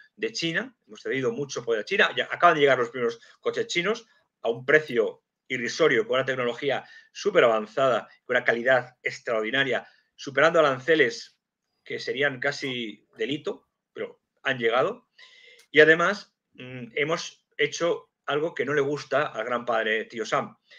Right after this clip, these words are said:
y es separarnos de su orbe, digamos, de protección y de control.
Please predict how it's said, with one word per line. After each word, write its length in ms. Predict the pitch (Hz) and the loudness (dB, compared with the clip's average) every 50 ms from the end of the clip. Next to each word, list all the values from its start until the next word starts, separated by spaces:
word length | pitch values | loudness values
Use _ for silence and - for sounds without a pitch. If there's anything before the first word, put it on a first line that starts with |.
| - _ | -16 _
y 80 | - 139 | -6 -6
es 200 | 147 - - _ | -6 -6 -8 _
separarnos 960 | - - - 143 131 127 131 127 143 156 160 156 156 165 185 185 - - _ _ _ _ _ _ _ _ _ | -8 -4 -2 -2 0 2 4 8 8 8 8 6 2 -2 -4 -6 -10 -18 _ _ _ _ _ _ _ _ _
de 180 | 117 - 170 147 | -6 -4 -4 -4
su 340 | - - 147 147 143 - - - - - _ _ - | -4 -4 -6 -6 -6 -8 -10 -18 -20 -20 _ _ 0
orbe, 360 | - 147 147 139 135 135 135 | 4 6 6 6 4 2 0
digamos, 420 | 131 131 123 127 131 131 131 131 127 | 0 -2 -2 -2 -2 -2 -2 -4 -4
de 100 | 120 - | -4 -4
protección 720 | - 107 104 - 107 - - - 135 135 127 127 127 131 127 - - - _ | -4 -4 -6 -6 -8 -10 -8 -4 -2 0 0 -2 -2 -6 -12 -16 -20 -18 _
y 80 | - 110 | -6 -4
de 100 | 107 104 | -2 -2
control. 520 | - 92 95 92 92 92 110 107 90 - | -4 -4 -10 -12 -8 -4 -4 -4 -4 -4